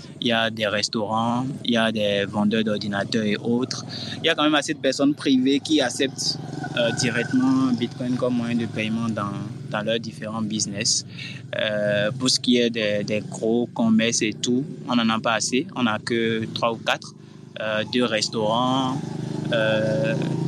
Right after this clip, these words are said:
une usine de vente d'ordinateurs et autres. C'est vrai, euh, depuis un moment, on n'a plus travaillé dans ce sens. On est un peu occupé à autre chose. Euh, l'année, c'est l'année passée qu'on a pu onboard tout cela.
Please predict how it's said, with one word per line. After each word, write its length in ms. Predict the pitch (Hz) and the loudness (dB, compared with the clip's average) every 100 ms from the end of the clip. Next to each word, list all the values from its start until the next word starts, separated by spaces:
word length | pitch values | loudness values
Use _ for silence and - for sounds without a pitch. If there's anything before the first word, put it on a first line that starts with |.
| - | 2
une 140 | 139 139 | 6 6
usine 280 | 123 127 131 | 6 6 4
de 120 | 117 | 2
vente 280 | 107 113 117 | -2 2 2
d'ordinateurs 560 | 110 110 104 104 117 | 2 0 0 2 0
et 120 | 107 | 0
autres. 340 | 110 123 143 - - - - | -2 -2 -4 -6 -10 -10 -4
C'est 140 | 123 | -2
vrai, 340 | 107 107 131 190 - - | 0 2 2 0 -10 -2
euh, 260 | 117 110 | 0 2
depuis 300 | 110 120 - | 0 -2 4
un 60 | 131 | 6
moment, 340 | 123 117 120 | 8 6 6
on 60 | 123 | 6
n'a 160 | 113 104 | 4 2
plus 440 | 120 120 117 117 - | 0 2 4 2 0
travaillé 500 | 117 110 107 110 113 | 0 2 2 2 0
dans 200 | 104 101 | -2 0
ce 160 | 120 | 2
sens. 440 | 117 127 127 - - | 2 2 2 2 0
On 100 | 123 | 0
est 100 | 117 | 0
un 40 | 107 | 0
peu 120 | 120 | -2
occupé 280 | 110 110 110 | -2 0 0
à 100 | 101 | 2
autre 200 | 113 110 | 0 0
chose. 320 | 135 139 - - - - - - | 0 2 -2 -6 -14 -14 -12 -2
Euh, 960 | 123 113 110 107 107 - - - 117 117 | 2 4 4 4 2 0 -2 -2 0 2
l'année, 420 | 117 120 127 135 | 4 6 6 4
c'est 100 | 131 | 2
l'année 200 | 117 131 | 2 2
passée 260 | 127 113 123 | 2 0 -2
qu'on 160 | 127 | -2
a 80 | 120 | -2
pu 160 | 104 120 | -2 -2
onboard 400 | 113 104 107 107 | 0 0 0 -2
tout 140 | 117 | -2
cela. 420 | 113 120 107 101 | 0 0 2 0